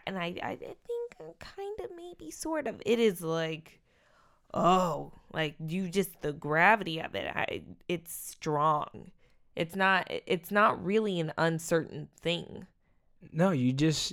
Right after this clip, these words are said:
Speaker 2: you know.
Speaker 1: Uh, you won't be wrong when you know. You won't.
Speaker 2: You, and every married couple that we've talked to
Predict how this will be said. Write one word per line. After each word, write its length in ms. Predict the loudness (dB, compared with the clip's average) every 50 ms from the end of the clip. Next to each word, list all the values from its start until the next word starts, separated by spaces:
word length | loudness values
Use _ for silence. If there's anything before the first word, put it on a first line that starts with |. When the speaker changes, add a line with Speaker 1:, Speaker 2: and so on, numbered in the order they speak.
| -8 _
Speaker 2:
you 180 | 0 2 4 6
know. 300 | 6 6 6 4 2 -2 -6
Speaker 1:
Uh, 80 | -6 0
you 160 | 4 4 6 8
won't 280 | 8 8 8 6 2
be 160 | 0 0 0
wrong 480 | 0 2 8 10 12 12 12 12 10 6
when 200 | 2 0 0 0
you 100 | -2 0
know. 340 | 4 4 4 4 2 0 -6 -10 -16 -10 -6
You 120 | -4 -2
won't. 400 | 4 4 4 4 4 0 -8 -12 -12
Speaker 2:
You, 200 | -6 -4 -4 -6 -6 _ -6 _
and 160 | 4 4 4 4 2 _
every 480 | 10 10 10 10 6 4 6 6 6 6
married 600 | 4 2 2 2 4 4 6 6 4 4 2 -2
couple 420 | 4 6 6 6 8 6 4 4
that 220 | 4 4 0 0 -2
we've 320 | -4 -4 -4 -4 -6 -8
talked 320 | -8 -6 -4 -4 -6 -8 -12
to 200 | -16 -16 -16 -18